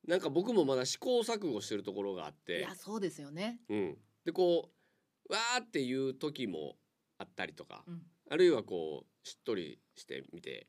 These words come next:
Speaker 2: はいはい。
Speaker 1: で、こう、周りの反応で、
Speaker 2: うん。
Speaker 1: 今探ってるのよ。どういうのがいいのかな、みたいな。で、なんとなく今、あ、このトーンかな、みたいなのが今のこのトーン。
Speaker 2: あ、そうなんですね。
Speaker 1: ええ。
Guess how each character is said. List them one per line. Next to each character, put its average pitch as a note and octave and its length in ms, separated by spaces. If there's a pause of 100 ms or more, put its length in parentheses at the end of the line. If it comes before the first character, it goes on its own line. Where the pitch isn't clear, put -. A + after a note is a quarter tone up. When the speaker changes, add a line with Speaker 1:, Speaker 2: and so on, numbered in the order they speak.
Speaker 2:
は F#3 100
い D#3 60
は - 180
い。 - 100 (240)
Speaker 1:
で、 D3+ 80
こ C3+ 140
う、 - 20
周 D3 300
り D3 80
の C3+ 180
反 C3+ 260
応 B2+ 220
で、 C#3+ 300
Speaker 2:
う - 60
ん。 F#3+ 120 (160)
Speaker 1:
今 G#2 180
探 C3 280
っ - 20
て B2+ 220
る A2 80
の E2 80
よ。 A#1+ 160 (180)
ど A2+ 240
う A#2 60
い A#2 260
う - 20
の F#2+ 120
が D#2+ 100
い F2+ 140
い F#2 40
の D#2+ 120
か C#2 120
な、 D2 200
み C#2+ 120
た B1+ 140
い G#1+ 80
な。 G#1 140 (520)
で、 E3 100
な G#3 180
ん A#3+ 120
と B3 120
な B3 100
く G3+ 80
今、 G#2 240 (220)
あ、 - 60
こ - 180
の F3 100
ト F3 240
ー - 60
ン - 40
か - 140
な、 A#2 120
み A#2+ 120
た C3+ 160
い C#3 60
な D3 80
の E3+ 100
が G#3 80
今 G2 200
の D#2+ 100
こ E2+ 100
の D2 140
ト D#2 180
ー - 0
ン。 C#2 60
Speaker 2:
あ、 C2 100 (340)
そ A3+ 420
う A#3+ 40
な G#3 140
ん F3+ 60
で D3+ 100
す - 80
ね。 - 160
Speaker 1:
え C#2+ 1000
え。 - 20